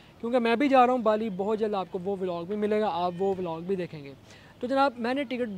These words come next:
book की है, एक लाख पचासी हज़ार की ticket आई है, return ticket है, ठीक है, और छः से सात दिन का stay है, Depend करता है आपके ऊपर। जब आप visa apply कर रहे होते हैं तो आपने जिस जगह पर रहना होता है, आप उस जगह का address दे सकते हैं। जब आप कोई भी, अब जकार्ता के अंदर, ख़ास तौर पर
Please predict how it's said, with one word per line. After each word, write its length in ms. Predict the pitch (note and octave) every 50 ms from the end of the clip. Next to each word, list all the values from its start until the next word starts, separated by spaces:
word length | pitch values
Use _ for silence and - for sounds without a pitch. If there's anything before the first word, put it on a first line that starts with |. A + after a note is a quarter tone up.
| F3 E3
book 140 | G3 B3 A3 - -
की 120 | A3+ A3 G#3
है, 140 | G#3+ A3 - - -
एक 300 | G#3+ A3 A3+ A#3 A#3+ A#3
लाख 240 | G#3 G3+ G3+ G3+ G3 -
पचासी 360 | G#3+ - - G3+ F#3 - A3
हज़ार 220 | G#3+ G#3 G#3 F#3+ F3+
की 120 | E3+ F#3+
ticket 280 | F3+ - F#3+ F3 F#3+ F#3+
आई 180 | G3+ G3 F#3+ G3
है, 180 | G3 F#3+ G3 G3 F#3+
return 340 | F#3+ F3+ - G3 G3+ G#3 G3
ticket 280 | F3 F#3 F3 F3+ G3+ A3
है, 140 | A3 G#3 G3 - - - - - - -
ठीक 200 | G3 F#3 F#3+ F3
है, 60 | G3+ G3
और 280 | F#3 F#3+ G3 G#3+ A3
छः 240 | G#3+ - - A3 G#3
से 100 | G3 G#3+
सात 240 | - A3 G3 F3+ F3
दिन 140 | F#3 F#3 F3+
का 120 | G#3 G#3
stay 240 | E3+ - F#3 E3+ D#3
है, 140 | D3 D3 D3 - - - - - -
Depend 260 | F#3+ G3+ B3 C4+ C#4 B3
करता 240 | C4+ B3 - - B3
है 40 | G#3+ G#3 G#3
आपके 260 | G3+ G#3 G#3 F#3+ G#3
ऊपर। 260 | G3 D#3 D#3+ E3 D#3 D3+ - - - - - -
जब 180 | F3+ A3+ A3+ A#3+
आप 100 | C4+ B3+
visa 320 | G3+ F#3+ A3 A3 G3+ B3+ C4
apply 440 | - - A3 G3+ - A3 A3 A#3+ C4
कर 160 | A#3 C4 B3
रहे 60 | A3+
होते 200 | B3 A#3+ - A3
हैं 140 | A3 A#3 A#3+
तो 80 | A3+ A#3+ - -
आपने 580 | G#3 G3 G3+ G#3 A3 A#3 A3+ A#3 A3 A3+ A#3 A#3
जिस 220 | F#3+ G3+ A3+ G3+
जगह 240 | F3 G3+ G3 G3 A3+ A3
पर 160 | G#3 A3 F#3+
रहना 280 | E3+ F3 F3+ G3+ A3+ A3+
होता 240 | A3 G3+ - - F3
है, 100 | G3 G3+
आप 280 | F3+ G3 F#3+ F#3+ -
उस 120 | A3 G3+ F#3+
जगह 240 | G3+ G3+ G3 G#3
का 140 | G3 G3 G3+
address 400 | G3 F3+ E3+ F#3 G3+ A3+ - - - - - - - -
दे 160 | F3 G3+ G3+ F#3
सकते 280 | - F#3 E3 - -
हैं। 120 | D#3+ D#3+ D#3+
जब 180 | F3+ G#3+ G3+
आप 140 | A#3+ A#3+ A#3+ - - - - - - - - -
कोई 200 | A#3+ A#3+ B3 C4
भी, 120 | A3+ C#4+ C#4
अब 100 | C4+ A3
जकार्ता 400 | F#3+ A3 G3+ G3+ G3+ G3+ G3 A#3+
के 100 | G#3+ G#3+
अंदर, 180 | G3+ G3 F#3+ G#3
ख़ास 260 | G3 F#3 G3 F#3 F#3
तौर 120 | - G#3+ G#3
पर 120 | - -